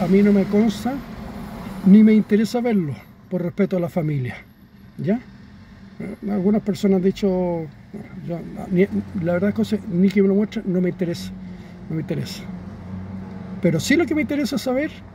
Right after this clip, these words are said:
es por qué se han demorado tanto en dar con los, con los culpables o los presuntos culpables.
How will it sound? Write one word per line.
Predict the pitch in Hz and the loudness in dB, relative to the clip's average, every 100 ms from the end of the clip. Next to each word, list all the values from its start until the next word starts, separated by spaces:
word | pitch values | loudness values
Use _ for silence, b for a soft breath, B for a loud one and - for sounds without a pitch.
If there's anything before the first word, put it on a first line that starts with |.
| - - - | -18 -16 -2
es | 208 | -2
por | - 190 | 2 0
qué | - 277 | 0 -2
se | 330 | 0
han | 285 | -2
demorado | 247 233 220 226 214 202 - | 2 2 2 2 2 0 0
tanto | 302 208 277 - - | 0 0 -2 -6 -2
en | 214 214 | 2 4
dar | 214 220 | 4 0
con | 220 214 | 2 2
los, | 196 - - - | 0 -6 -14 2
con | 196 190 | 4 6
los | 190 185 - - - - - - - - | 4 2 -4 -14 -18 -18 -16 -16 -16 -2
culpables | 196 165 - 196 165 151 | 0 2 2 2 2 -2
o | 175 | -2
los | 175 | -4
presuntos | 175 175 - 214 220 240 - | -2 -4 0 2 2 -2 -2
culpables. | 240 202 262 190 147 127 | -2 -2 -2 -2 -2 -6